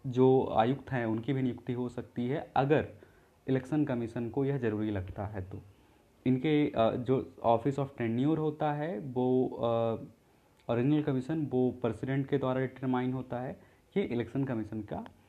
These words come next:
अ, मुख्य, मोटे तौर पे ये काम है। अभी हमारे इलेक्शन कमिश्नर हैं श्री सुनील अरोड़ा और मुख्य इलेक्शन कमिश्नर हैं, इनके अलावा दो अशोक लवासा और सुनील चंद्रा, सुशील चंद्रा, ये दोनों हमारे इलेक्शन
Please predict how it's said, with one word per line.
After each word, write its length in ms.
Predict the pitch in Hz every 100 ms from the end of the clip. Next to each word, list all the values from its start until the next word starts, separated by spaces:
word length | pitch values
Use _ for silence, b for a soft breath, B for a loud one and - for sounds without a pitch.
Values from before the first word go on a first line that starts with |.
| b b _ 127
अ, 240 | 127 120 135
मुख्य, 280 | 147 143 127
मोटे 240 | 135 131
तौर 200 | 127 110
पे 240 | 101 - -
ये 140 | 127 131
काम 340 | 110 98 92
है। 180 | 92 80 - _ _ _ _ _ _ _ _ _ _ - -
अभी 420 | 117 120 123 -
हमारे 260 | 107 110 107
इलेक्शन 360 | 110 110 120
कमिश्नर 420 | 113 110 107 117 110
हैं 360 | 113 107 107
श्री 440 | - 110 107 104 - - -
सुनील 280 | 113 117 127
अरोड़ा 500 | 123 123 131 - - b b b b b _ _
और 220 | 107 110 110
मुख्य 240 | 131 127
इलेक्शन 280 | 123 120 131
कमिश्नर 300 | 123 123 135
हैं, 220 | 127 156
इनके 220 | 185 127 123
अलावा 280 | 113 113
दो 260 | 113 117 117
अशोक 320 | 110 117 104
लवासा 420 | 104 101 101 143
और 160 | 147 135
सुनील 300 | - 113 110
चंद्रा, 420 | 107 101 104 156 - b b b b
सुशील 280 | 135 131 147
चंद्रा, 380 | 139 104 113 143
ये 140 | 139
दोनों 420 | 123 120 117 113
हमारे 460 | 101 120 113 107 104
इलेक्शन 540 | 101 101 107 107 104